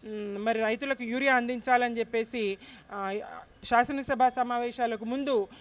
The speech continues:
గన్ పార్క్ దగ్గర, అమరవీరుల స్థూపం దగ్గర బీఆర్ఎస్ చేసినటువంటి ధర్నా కార్యక్రమంలో మీరెందుకు లేరు? నిరసన కార్యక్రమాల్లో మీరెందుకు లేరు?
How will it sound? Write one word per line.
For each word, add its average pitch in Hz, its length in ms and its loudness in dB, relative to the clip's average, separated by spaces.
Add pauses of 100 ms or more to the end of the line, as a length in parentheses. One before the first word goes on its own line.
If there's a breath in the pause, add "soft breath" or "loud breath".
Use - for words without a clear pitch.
(240 loud breath)
గన్ 233 220 -2
పార్క్ 269 240 0
దగ్గర, 226 280 0
అమరవీరుల 220 420 -2
స్థూపం 214 360 -6
దగ్గర 196 260 -6
బీఆర్ఎస్ 208 540 -4
చేసినటువంటి 202 600 -8 (320 loud breath)
ధర్నా 277 280 2
కార్యక్రమంలో 240 640 -2
మీరెందుకు 190 480 -6
లేరు? 156 220 -12
నిరసన 277 440 -2
కార్యక్రమాల్లో 240 640 -2
మీరెందుకు 190 460 -10
లేరు? 156 200 -12